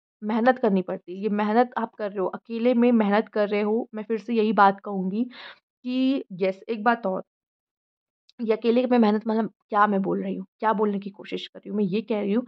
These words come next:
कि आप अपने प्लान किसी के साथ डिस्कस नहीं कर रहे हो, आप अपना प्लान शेयर नहीं कर रहे हो कि आप क्या करने वाले हो।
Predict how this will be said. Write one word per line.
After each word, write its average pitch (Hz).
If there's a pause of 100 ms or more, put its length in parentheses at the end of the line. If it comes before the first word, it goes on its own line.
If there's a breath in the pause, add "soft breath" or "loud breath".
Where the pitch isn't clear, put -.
(380 loud breath)
कि 269
आप 214
अपने 233
प्लान 214
किसी 233
के -
साथ 226
डिस्कस 190
नहीं 185
कर 165
रहे 190
हो, - (100)
आप 208
अपना 220
प्लान 214
शेयर 196
नहीं 214
कर 202
रहे 196
हो 202
कि 240
आप 240
क्या 208
करने 190
वाले 180
हो। -